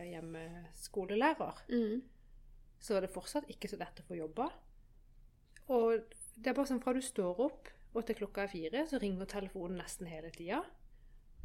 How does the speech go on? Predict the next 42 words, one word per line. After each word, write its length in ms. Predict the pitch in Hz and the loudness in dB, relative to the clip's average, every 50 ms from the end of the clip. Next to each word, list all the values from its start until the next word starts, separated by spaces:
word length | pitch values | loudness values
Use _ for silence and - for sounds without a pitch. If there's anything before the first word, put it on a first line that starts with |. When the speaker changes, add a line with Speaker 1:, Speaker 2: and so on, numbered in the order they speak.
| - 214 | -2 -2
Speaker 1:
Og 180 | 202 220 - - | -2 -2 -2 0
da, 440 | 208 202 196 196 196 196 190 190 190 - - - - - | 0 0 2 2 2 2 2 0 -2 -4 -8 -18 -10 -6
og 120 | - 226 - | -6 -4 0
så 100 | 214 190 | 0 0
er 60 | 180 | 0
det 80 | 180 180 | 0 -2
noen 120 | 180 180 175 | -4 -4 -6
sånn 100 | 165 - | -6 -6
chat-greier 1000 | - - 247 262 - - - - - - - - - - - 269 269 294 320 349 339 - | -4 -2 -2 -2 -2 -6 -14 -14 -12 -12 -12 -10 -6 -2 2 4 6 6 6 4 2 0
på 100 | - 277 | 2 2
jobben. 320 | 269 269 254 320 349 381 403 - - - - - - - - - - - - - - - | 4 4 4 2 0 0 -2 -6 -12 -18 -20 -20 -20 -20 -20 -20 -20 -20 -20 -10 -6 -6
Og 80 | 262 - | -4 -4
så, 380 | - - - - 220 220 226 - - - - - - - - - - | -6 -8 -4 0 2 2 2 0 -2 -6 -14 -20 -20 -20 -16 -6 -2
eh, 120 | 254 233 196 | -2 -2 0
skal 200 | - - 220 208 | 0 2 2 2
du 60 | 202 | 2
prøve 280 | - - 190 170 165 175 | 2 0 -2 0 -2 -4
å 40 | 180 | -4
få 160 | - 190 170 | -2 -2 -2
unna 200 | 170 170 170 156 | 0 0 -2 -2
alle 140 | 156 160 156 | -2 -2 -2
mailene. 500 | 156 147 156 165 - 226 262 302 349 381 - - - - - - - - - | -2 -2 -2 0 0 0 2 2 0 0 -2 -6 -16 -20 -20 -20 -20 -6 -2
Og 100 | 240 226 226 | -2 -2 -2
så 140 | - 226 202 | -2 -6 -8
skal 220 | - - 220 202 | -4 -2 -2 0
du, 100 | 190 202 196 196 196 190 | 0 0 0 0 -2 -2
så 240 | - 233 214 220 208 208 | 0 2 2 2 2 2
maser 380 | 202 185 185 180 180 - 185 180 | 0 0 0 0 -2 -2 -4 -4
ungene 300 | 175 170 165 175 185 190 | -4 -4 -4 -4 -2 -2
om 80 | 185 | -4
et 160 | 165 - - - | -6 -6 -6 -4
eller 140 | 190 175 165 | -4 -4 -2
annet. 420 | 160 202 277 370 392 - - - - - - - - - - - - - - 220 | -2 0 0 -2 -2 -6 -10 -14 -14 -16 -18 -20 -20 -20 -20 -20 -20 -18 -12 -10
Eh, 340 | 208 202 202 202 196 196 202 - | -8 -6 -6 -4 -6 -6 -6 -8
og 60 | 196 | -8
så 60 | - - | -10 -6
skal 160 | - 220 202 | -2 -2 0
du 60 | 196 | 0
hjelpe 260 | 180 170 - - - | 0 -2 -4 -6 -8
dem 120 | 175 165 151 | -8 -6 -6
med 80 | 151 | -4
det. 180 | 180 233 294 | -2 0 0